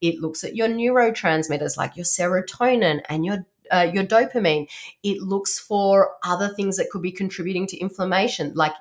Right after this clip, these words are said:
yeast, mold, all of those things. And then the final test is, uh, we do as a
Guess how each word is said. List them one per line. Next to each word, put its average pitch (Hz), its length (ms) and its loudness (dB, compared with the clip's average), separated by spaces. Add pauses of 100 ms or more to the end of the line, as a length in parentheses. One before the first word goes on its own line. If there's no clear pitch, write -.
(160)
yeast, 214 500 -4 (300)
mold, 190 640 4 (280)
all 196 200 0
of 202 80 -2
those 170 320 2
things. 165 480 -2 (320)
And 202 140 2
then 196 160 4
the 202 80 2
final 233 340 4
test 170 300 0
is, 160 200 -2 (140)
uh, 160 60 0
we 165 180 -2
do 165 220 0
as 156 140 -2
a 147 120 -2